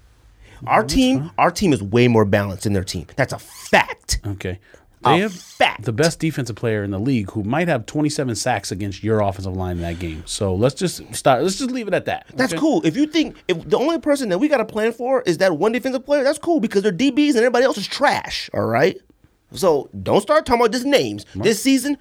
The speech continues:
Speaker 1: trash.
Speaker 2: Marcus Peterson?
Speaker 1: Peterson has been trash this season.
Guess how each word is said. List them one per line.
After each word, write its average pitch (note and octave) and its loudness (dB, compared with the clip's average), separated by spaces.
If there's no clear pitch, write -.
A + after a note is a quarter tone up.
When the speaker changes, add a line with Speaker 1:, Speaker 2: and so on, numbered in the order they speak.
Speaker 1:
trash. - 0
Speaker 2:
Marcus D#3+ -6
Peterson? G#3+ -2
Speaker 1:
Peterson C#4+ 2
has A#3+ 4
been A3 2
trash - -2
this E3+ -2
season. G2 -6